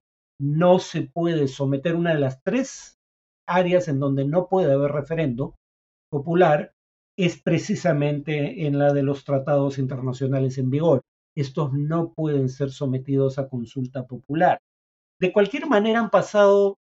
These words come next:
más de diez meses o aproximadamente diez meses desde que Castillo brindara estas declaraciones y no ha habido absolutamente ninguna iniciativa en consecuencia. Presumo que por eso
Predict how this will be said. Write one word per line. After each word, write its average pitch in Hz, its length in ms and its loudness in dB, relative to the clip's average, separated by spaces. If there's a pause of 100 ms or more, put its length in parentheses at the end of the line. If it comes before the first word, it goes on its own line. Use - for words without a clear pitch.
(220)
más 185 300 0
de 185 120 2
diez 151 340 -4
meses 156 460 -4
o 143 80 2
aproximadamente 180 800 -2
diez 165 340 -2
meses 170 460 -6
desde 160 320 -10
que 147 120 -8
Castillo 165 460 -6
brindara 143 500 0
estas 147 300 -10
declaraciones 170 800 -4 (640)
y 185 120 -10
no 185 80 0
ha 202 40 2
habido 226 200 -6
absolutamente 175 960 -4
ninguna 156 560 -6
iniciativa 147 760 -6
en 135 100 -8
consecuencia. 135 800 -4
Presumo 160 420 -14
que 151 120 -6
por 147 220 -10
eso 165 360 -4